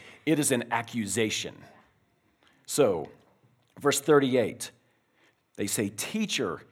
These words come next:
do you not care that we are perishing?" There it is. There's the question. It's such an important question. "Jesus, do you not care?" Let's just take this to our own lives,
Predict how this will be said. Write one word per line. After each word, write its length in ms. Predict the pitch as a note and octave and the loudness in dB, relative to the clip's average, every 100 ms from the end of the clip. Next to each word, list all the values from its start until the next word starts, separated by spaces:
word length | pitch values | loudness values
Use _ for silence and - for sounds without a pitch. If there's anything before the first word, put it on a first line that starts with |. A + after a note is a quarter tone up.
| _ _ | _ _
do 140 | A2 | 0
you 300 | F3 G#3 B3 | 2 4 2
not 400 | A#3 A3 A3 - | 2 2 0 -2
care 420 | - - G3+ G#3 G3 | -6 0 4 6 6
that 240 | D#3 - | 4 4
we 160 | C#3 B2 | 2 2
are 140 | A2 | 0
perishing?" 720 | - A2 F2 - F#2 C2+ B1+ - _ _ _ _ _ _ _ _ _ - | 0 -4 -2 -6 -10 -12 -16 -20 _ _ _ _ _ _ _ _ _ -16
There 300 | - B2+ C#3+ | -2 2 4
it 60 | |
is. 520 | C3+ D#2+ - - - - _ _ _ _ _ _ _ | 2 -2 -8 -10 -10 -16 _ _ _ _ _ _ _
There's 280 | - G#2 A#2 | -8 -6 -4
the 80 | A#2 | -8
question. 560 | - D#2+ - - A1+ - - _ _ _ _ _ _ _ _ _ _ | -8 -10 -10 -14 -16 -18 -20 _ _ _ _ _ _ _ _ _ _
It's 180 | G#2 - | -8 -4
such 240 | A2+ G#2+ | -2 -2
an 80 | B2 | -2
important 420 | A#2+ A#2 A#2 C3 | -4 -2 -2 -2
question. 460 | - G2+ - E2 D2+ | -6 -8 -8 -12 -10
"Jesus, 420 | A2 A2 G2+ G2 | -6 -6 -6 -10
do 200 | - G#2 | -8 -8
you 540 | G2 A2+ C3+ C#3+ D#3 D3+ - - - - - | -6 -6 -2 -2 -2 -6 -12 -20 -20 -20 -16
not 480 | F#2 G2 G#2 A#2 A2+ | -8 -4 0 -2 -4
care?" 500 | - F#2+ D2+ - - - _ - | -10 -8 -8 -12 -18 -20 _ -20
Let's 120 | - | -12
just 200 | F#2+ - | -10 -6
take 220 | A2 G#2+ | -4 -4
this 180 | C#3 - | -6 -4
to 180 | E3+ C#3+ | 2 4
our 140 | C3 | 4
own 180 | B2 G2 | 2 -4
lives, 600 | D2 - - - - | -8 -12 -16 -10 -10